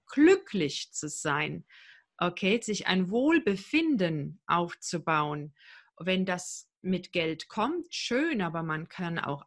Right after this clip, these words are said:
anders noch glücklich sein. Aber es ist keiner hier geboren worden, weil sie, weil das Universum sagt, „Okay, du sollst jetzt in Armut leben.“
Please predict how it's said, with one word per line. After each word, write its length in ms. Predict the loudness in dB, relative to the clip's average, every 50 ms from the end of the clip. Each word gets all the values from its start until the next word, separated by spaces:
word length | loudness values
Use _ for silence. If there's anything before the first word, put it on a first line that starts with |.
| _
anders 500 | 0 2 2 4 4 4 2 2 0 -4
noch 180 | -6 -6 -8 -6
glücklich 440 | -6 -6 -6 -6 -6 -6 -6 -6 -4
sein. 340 | -6 -4 -4 -4 -4 -6 -10 -14 -20 -20 -20 -20 -20 -12 -4
Aber 200 | -4 0 0 0
es 160 | -2 0 -4
ist 280 | -4 -6 -6 -8 -10 _
keiner 440 | -6 0 2 4 4 6 4 4 2
hier 280 | 2 2 4 4 2 4
geboren 580 | 2 -2 -2 0 2 4 4 4 4 2 2
worden, 540 | 2 2 4 4 2 2 0 -2 -2 -4 -10 _ _ _ _ _ _
weil 400 | 0 2 4 6 6 6 4 4
sie, 500 | 2 0 2 4 4 4 2 2 -2 _ _ _ _
weil 340 | -16 -2 2 2 2 4 2
das 180 | 0 -4 -4
Universum 540 | -2 0 0 0 2 2 2 2 2 0 -2
sagt, 280 | 0 0 -2 -2 -2 -6
„Okay, 300 | -8 -8 -4 -4 -6 -6
du 200 | -4 -2 -2 -2
sollst 360 | 0 0 -2 -2 -2 -4 -4
jetzt 200 | -4 -4 -4 -6 -6
in 140 | -6 -6 -6
Armut 500 | -2 -2 -2 -2 -2 -4 -6 -8 -10 -10
leben.“ 480 | -10 -8 -8 -10 -10 -12 -14 -14 -16